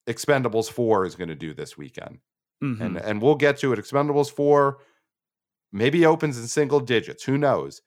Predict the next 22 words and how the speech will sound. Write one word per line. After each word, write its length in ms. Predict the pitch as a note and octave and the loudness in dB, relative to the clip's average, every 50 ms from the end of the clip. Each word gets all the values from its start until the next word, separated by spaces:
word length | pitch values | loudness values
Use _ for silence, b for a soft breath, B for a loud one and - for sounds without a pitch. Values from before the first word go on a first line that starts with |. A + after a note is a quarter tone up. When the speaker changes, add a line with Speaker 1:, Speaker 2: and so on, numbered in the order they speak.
| _ _ _ _ _ _ _ _ _ | _ _ _ _ _ _ _ _ _
Speaker 1:
That 300 | - G#2+ A#2 C#3+ E3 E3+ | -2 0 0 0 0 0
movie 320 | D#3+ D3+ D3+ C#3 D3 C#3+ | -2 -2 0 -2 -4 -6
still 400 | B2+ - - - - C3+ C#3+ D3+ | -6 -8 -8 -2 2 4 4 4
will 160 | D#3 D#3 D3+ | 4 2 0
have 180 | C3+ A2+ F#2 E2 | 0 -2 -2 -2
done 240 | A#2 A#2+ B2+ C#3+ D3+ | 0 2 2 2 0
more 340 | C#3+ C3+ C3+ C3+ C#3 C#3 C3+ | -2 -2 0 2 2 2 0
for 140 | - C3+ | 0 -4
the 100 | A#2 A2 | -8 -8
kids 540 | - - - B2 B2+ C3+ D3 C#3+ C#3 - - _ _ _ _ _ _ _ _ _ - | -10 -8 -4 0 0 0 0 -2 -6 -16 -18 _ _ _ _ _ _ _ _ _ -4
of 160 | G#2+ A2 G2+ | -4 -2 0
this 200 | A#2+ C3 C3 - | -2 -2 -2 -2
world 600 | B2+ A#2 A#2 A#2 G#2+ G2+ F#2 F2+ F2 D#2+ - - _ - | -2 0 2 2 2 2 2 0 -2 -6 -10 -16 _ -8
than 140 | G#2 G#2 | -6 -6
Hocus 340 | F#2 G2+ A2 G#2 - A2 - | -4 -2 -4 -4 -4 -6 -6
Pocus 400 | - - G#2+ G2 - G#2 F#2 - | -4 -4 -4 -4 -4 -8 -12 -10
two 200 | - - A2+ G2+ | -8 -6 -6 -6
did, 440 | E2 E2+ F#2 F2 E2 D#2 D2 C2 - _ _ _ _ _ _ _ | -6 -4 -4 -4 -4 -4 -6 -10 -14 _ _ _ _ _ _ _
dropping 460 | - A#2 A#2+ A2+ G#2+ - A2 G#2 G2+ | -2 2 2 2 2 2 -2 -2 -2
on 140 | G2+ F#2+ F#2 | -2 -4 -4
Disney 320 | D#2+ G#2 G#2 - G2 F#2+ E2+ | -4 -8 -8 -8 -8 -10 -10
Plus 520 | - - G#2 F#2+ E2 D2+ - - - - | -6 -2 -2 -2 -2 -2 -6 -12 -18 -20